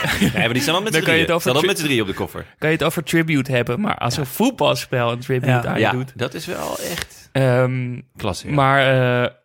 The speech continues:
Speaker 2: ja, ik wilde het eigenlijk vooral over mijn irritatie hebben. Want, eh, een scheidsrechter is natuurlijk alleen goed als hij geen fouten maakt.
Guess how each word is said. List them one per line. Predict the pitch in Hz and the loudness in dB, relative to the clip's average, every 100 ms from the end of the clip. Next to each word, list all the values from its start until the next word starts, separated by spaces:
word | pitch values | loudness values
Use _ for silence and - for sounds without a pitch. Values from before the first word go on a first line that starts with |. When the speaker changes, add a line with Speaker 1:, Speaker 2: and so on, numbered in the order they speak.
| _ | _
Speaker 2:
ja, | - 135 | 0 0
ik | 120 | 0
wilde | 135 131 | -2 -2
het | - | -4
eigenlijk | 160 - _ | -6 -8 _
vooral | - - 147 127 127 | -16 -4 2 4 4
over | 127 131 | 2 0
mijn | 131 131 | -2 0
irritatie | 131 131 127 120 123 135 117 | -2 -2 0 0 -2 -2 -4
hebben. | 117 117 | -4 -6
Want, | 120 - _ _ - | -8 -12 _ _ -18
eh, | - - | -14 -6
een | 135 | -2
scheidsrechter | - 131 139 147 135 | 0 0 2 0 -2
is | 131 | -4
natuurlijk | 147 135 | -2 0
alleen | 139 139 | 0 0
goed | 160 147 | 0 0
als | 147 | -2
hij | 160 139 127 | -4 -6 -8
geen | - - 135 135 | -6 0 2 2
fouten | 131 127 135 135 | 0 0 0 0
maakt. | 123 117 147 - | -2 -2 -6 -12